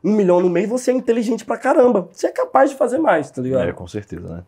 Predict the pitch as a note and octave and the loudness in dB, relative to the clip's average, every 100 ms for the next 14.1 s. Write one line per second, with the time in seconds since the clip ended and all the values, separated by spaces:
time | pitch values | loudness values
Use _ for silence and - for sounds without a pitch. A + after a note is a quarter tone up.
0 | _ - - F#2+ G2+ F#2+ G2+ G2+ F#2+ F#2+ | _ -18 -16 -6 -4 -2 -2 -4 -6 -4
1 | A#2 A2+ - G2 F2+ F2+ F2 E2+ E2+ - | -4 -4 0 2 2 0 -2 -4 -6 -8
2 | F#2 F2+ G2 A2 E3 E3 F3 D4 C4 D#3 | -4 -2 -2 -2 -2 0 -2 -2 -2 -2
3 | D3 C3 - - - C#3+ D3 D#3+ E3+ G#3 | -2 -2 -4 -2 0 2 0 0 -2 -2
4 | - C3+ A#2 - _ - F#2 F#2 G2+ - | -6 -8 -8 -14 _ -2 -2 -2 -4 -4
5 | E2+ F2 G2 _ _ _ - D#2+ D#2 F2 | -6 -8 -10 _ _ _ -18 -14 -10 -6
6 | F2 F#2 G2+ D#2+ D2+ C#2+ D2+ G#2 _ - | -6 -4 -6 -8 -10 -12 -14 -16 _ -2
7 | C3 D#3 A#2 G#2+ G#2 D#2 F#2 G2+ - F#2 | 0 2 2 2 0 -4 -8 -12 -10 -10
8 | F#2+ G#2+ G2 F2 _ _ - D#2 D#2+ D#2+ | -10 -10 -10 -14 _ _ -16 -14 -12 -10
9 | E2 E2+ E2+ E2 E2 D#2 E2+ F2+ - F2 | -10 -8 -8 -8 -10 -10 -8 -8 -4 -4
10 | D#2+ F2 D#2 D#2 A2 B2 A#2+ A#2+ A2 - | -4 -8 -8 -8 -8 -10 -16 -8 -2 2
11 | D3+ C#3+ D#3 D#3 C#3 C3+ C3+ D#3 - A2+ | 4 6 4 2 0 0 -2 -6 -2 0
12 | G#2 F2 D3 D3+ D#3+ - F3 C3+ C3 D#2 | 0 -2 -4 -4 -6 -8 -8 -8 -6 -6
13 | - F#2 F2+ F#2 F2 E2+ F2 F2 F2+ F2+ | -4 -2 0 0 -2 -4 -6 -6 -6 -6
14 | A2+ | -10